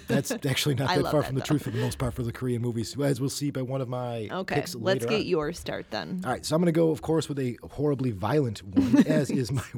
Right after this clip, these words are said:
Speaker 1: way. Um, the original Old Boy. Did you ever, uh, see this one?
Speaker 2: I didn't 'cause I was told to be scared of how violent it was.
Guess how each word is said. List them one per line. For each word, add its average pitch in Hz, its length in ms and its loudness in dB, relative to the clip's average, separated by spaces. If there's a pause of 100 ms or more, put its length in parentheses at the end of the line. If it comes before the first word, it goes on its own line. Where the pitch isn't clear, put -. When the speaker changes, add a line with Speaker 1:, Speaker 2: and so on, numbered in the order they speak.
Speaker 1:
way. 120 100 -4 (420)
Um, 139 340 0
the 147 120 6
original 160 380 4
Old 143 300 2
Boy. 92 220 -4
Did 92 140 -8
you 120 120 -4
ever, 123 240 -6
uh, 117 160 -8
see 127 220 -8
this 123 180 -6
one? 127 200 -6
Speaker 2:
I 247 120 2
didn't 285 340 0
'cause 233 200 -2
I 226 100 0
was 226 100 -2
told 208 240 -2
to 214 40 -6
be 185 140 -2
scared 160 320 -2
of 156 80 -8
how 170 120 -4
violent 92 440 -6
it - 80 -6
was. - 200 -10